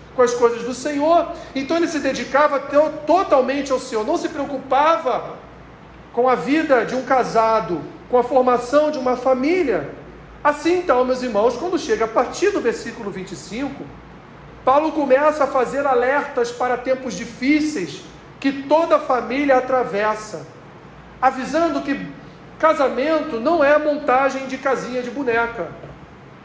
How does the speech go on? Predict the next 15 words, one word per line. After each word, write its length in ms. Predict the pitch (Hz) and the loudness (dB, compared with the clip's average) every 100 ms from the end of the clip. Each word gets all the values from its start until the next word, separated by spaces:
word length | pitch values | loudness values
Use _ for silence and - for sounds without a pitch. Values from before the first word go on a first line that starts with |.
| - - | -20 -14
Porque 160 | 175 | -10
tem 120 | 185 | -8
muitas 300 | 190 226 233 | -8 -2 0
jovens 300 | 196 220 220 | 0 -2 -4
que 120 | - 208 | -4 -2
acham 300 | 220 226 233 | -2 -2 -8
que 60 | |
casamento 580 | 220 208 202 190 208 240 | -4 -2 -2 -2 -2 -2
é 40 | |
montar 420 | 233 220 - 220 262 | -2 -2 -2 -2 0
uma 160 | 240 | -2
casinha 400 | 233 202 185 233 | -4 -4 -4 -8
de 80 | 226 | -8
boneca, 480 | 269 233 170 143 156 | -8 -6 -6 -8 -8
né? 160 | 190 | -8